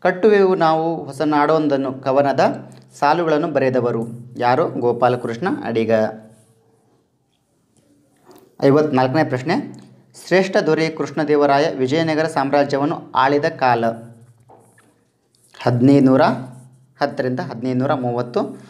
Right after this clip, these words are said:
ಬುಕ್ಸಲ್ಲಿ ಹದಿನೈದುನೂರ ಒಂಬತ್ತರಿಂದ ಹದಿನೈದುನೂರ ಇಪ್ಪತ್ತೊಂಬತ್ತು ಕೊಟ್ಟಿದ್ದಾರೆ, ಅದರಲ್ಲಿ, ಆದರೆ ಇಲ್ಲಿ ಅದನ್ನು ಇಲ್ಲ, ಅದಕ್ಕೆ ಹತ್ತಿರ ಇರುವುದು ಹದಿನೈದುನೂರ ಹತ್ತರಿಂದ ಹದಿನೈದುನೂರ ಮೂವತ್ತು.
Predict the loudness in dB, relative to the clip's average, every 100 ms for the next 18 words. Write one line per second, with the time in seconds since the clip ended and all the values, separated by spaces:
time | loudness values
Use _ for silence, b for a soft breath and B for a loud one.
0 | B -2 -2 0 0 0 -2 -2 0 2
1 | 2 2 0 -2 B B -6 -2 0 -2
2 | -4 0 0 -2 -4 -4 -4 0 -2 -2
3 | -6 -6 -2 -2 -2 -4 -2 0 -2 -4
4 | -10 -10 -2 0 2 2 2 0 -2 0
5 | 2 2 0 -2 -2 0 -2 -4 B B
6 | -6 -4 0 0 2 2 0 -2 -8 -4
7 | -2 -2 -2 -4 2 2 4 2 2 0
8 | -2 -8 -4 -4 -2 -2 -4 -4 -2 -2
9 | -4 -16 -10 -4 0 0 0 -2 -2 0
10 | 2 2 0 0 0 -2 -6 -8 -18